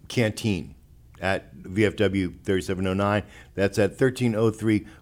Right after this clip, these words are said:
West Seaman Street, the place with the big helicopter in front of it, in case you didn't know. Um, did you know that the canteen, that you can not be, um,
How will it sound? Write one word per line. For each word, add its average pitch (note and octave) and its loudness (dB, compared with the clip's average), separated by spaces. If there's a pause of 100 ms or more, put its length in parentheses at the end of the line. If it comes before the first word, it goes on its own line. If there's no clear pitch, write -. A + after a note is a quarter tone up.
West A2 0
Seaman C3+ 0
Street, A#2 -4
the - -16
place A2+ -2
with F#2 -10
the F#2 -8
big G#2 0
helicopter G#2+ -2
in G#2 -4
front A2+ -4
of G#2+ -6
it, G#2 -8
in - -18
case F#2+ -6
you F#2+ -8
didn't F#2+ -4
know. G#2 0 (880)
Um, A2 2 (340)
did - 0
you C#3 2
know A2+ 6 (1040)
that G2+ 4 (240)
the G#2+ 0
canteen, C3+ 2
that A#2+ 2
you D3+ 0
can C#3 0 (480)
not C3+ 4
be, C3+ 4 (680)
um, G2 4